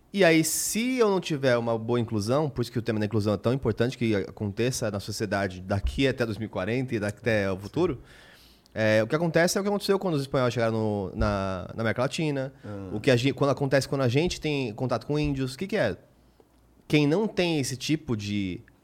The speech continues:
Speaker 1: é, referência na saúde ou, se pre-, ou teve, teve mais, é,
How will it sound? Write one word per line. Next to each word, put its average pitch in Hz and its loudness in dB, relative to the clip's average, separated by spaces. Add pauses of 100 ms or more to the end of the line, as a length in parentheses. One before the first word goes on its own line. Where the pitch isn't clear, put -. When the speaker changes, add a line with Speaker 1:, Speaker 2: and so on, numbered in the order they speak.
(200)
Speaker 1:
é, 92 -2 (580)
referência 131 2
na 143 0
saúde 120 2
ou, 120 2
se - -8
pre-, 117 -4
ou 113 -2
teve, 120 -2 (260)
teve 123 0
mais, 131 0
é, 104 0